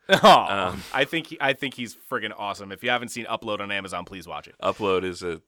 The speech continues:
Speaker 2: surprisingly good film.
Speaker 1: Yeah.
Speaker 2: Uh, so,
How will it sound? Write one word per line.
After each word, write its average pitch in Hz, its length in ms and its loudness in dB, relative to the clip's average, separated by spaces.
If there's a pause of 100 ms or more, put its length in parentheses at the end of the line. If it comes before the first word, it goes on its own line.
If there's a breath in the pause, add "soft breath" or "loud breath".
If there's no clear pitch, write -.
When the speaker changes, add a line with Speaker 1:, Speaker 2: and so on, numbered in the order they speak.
(120)
Speaker 2:
surprisingly 95 840 2
good 87 180 -6
film. 82 320 -6
Speaker 1:
Yeah. 78 160 -12 (440 loud breath)
Speaker 2:
Uh, 95 560 4 (100)
so, 107 680 -2